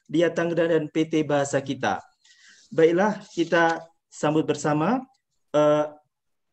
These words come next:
acara inti pemaparan dari, eh, Bapak Hamam Riza, Kepala B P P T, dan kami undang moderator pada I A B Talk pada siang ini, Bapak Doktor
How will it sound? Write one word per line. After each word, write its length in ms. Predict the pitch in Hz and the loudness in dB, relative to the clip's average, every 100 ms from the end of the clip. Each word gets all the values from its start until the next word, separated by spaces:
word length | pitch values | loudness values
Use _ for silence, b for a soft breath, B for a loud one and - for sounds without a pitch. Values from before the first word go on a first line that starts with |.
| _ - | _ -6
acara 320 | 147 170 156 - | -2 0 0 0
inti 320 | 160 165 208 | -2 -2 -2
pemaparan 560 | 214 175 160 156 156 160 | 0 0 0 2 0 2
dari, 400 | 151 139 135 135 | 2 2 0 -4
eh, 440 | 139 131 131 127 127 - _ _ _ _ | -4 -2 0 0 -4 -8 _ _ _ _
Bapak 560 | 147 143 147 139 - - | -2 0 2 0 -2 -10
Hamam 240 | 139 143 | -4 -2
Riza, 320 | 139 135 147 | 0 0 -2
Kepala 160 | 139 139 | 0 0
B 160 | 135 135 | 0 0
P 40 | |
P 40 | 135 | -2
T, 80 | - 185 269 - b b _ | 0 -2 -2 -8 b b _
dan 320 | 175 208 202 | 0 0 -2
kami 320 | 202 180 180 | -2 -2 -2
undang 400 | 170 139 127 131 - _ _ | 0 0 0 -4 -10 _ _
moderator 640 | 135 151 151 156 156 175 202 | -6 -2 2 2 2 -2 -2
pada 400 | 175 160 156 147 | -4 0 0 0
I 80 | - | -4
A 80 | 156 | -2
B 160 | 143 143 | -2 -2
Talk 240 | 135 131 | -4 -4
pada 240 | 139 131 | -4 -2
siang 400 | 131 127 - 139 | -4 -6 -2 -2
ini, 400 | 135 139 165 247 254 _ _ _ _ _ _ _ _ _ | -2 -4 -2 -4 -8 _ _ _ _ _ _ _ _ _
Bapak 480 | 170 170 185 190 151 | -6 0 -2 -2 -2
Doktor 480 | 175 180 180 196 | -4 0 2 2